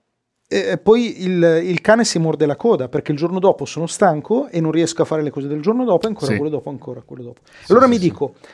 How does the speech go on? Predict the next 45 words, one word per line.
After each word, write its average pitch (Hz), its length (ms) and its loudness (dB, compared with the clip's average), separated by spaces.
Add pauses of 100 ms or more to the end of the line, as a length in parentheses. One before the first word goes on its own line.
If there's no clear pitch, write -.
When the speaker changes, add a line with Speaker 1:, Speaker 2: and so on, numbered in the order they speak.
(160)
Speaker 1:
arrivo 202 240 6
a 202 60 6
sera, 131 500 0
mi 143 100 -8
sento 170 220 -2
in 175 80 -4
colpa? 175 480 4 (260)
Benissimo, 175 720 -2
imparerò 139 420 -2
a 139 40 -6
conviverci, 135 680 -6
cosa 131 220 -4
che 131 320 -8
f-, - 160 -20 (320)
so 147 220 -4
che 151 100 -2
farò 143 220 -6
per 123 160 -12
tutta 143 240 -6
la 143 80 -2
vita, 139 400 -2 (640)
e, 277 400 4
eh, 190 260 2
però 247 380 2
mi 262 240 0
forzo 240 1000 2
nel 190 340 2
non 180 500 -2
mettermi 165 480 -2
al 156 80 0
lavoro, 127 380 -6
perché 151 240 -2
tanto 156 260 -2
sarei 143 320 -4
meno 160 180 -6
efficace 156 540 -6
perché - 240 -10
sono 156 200 -10
stanco 202 640 -4 (320)
e 190 240 6
mi 190 180 0
rovino 202 440 2
il 214 100 -4
giorno 147 280 -2
dopo. 127 400 -10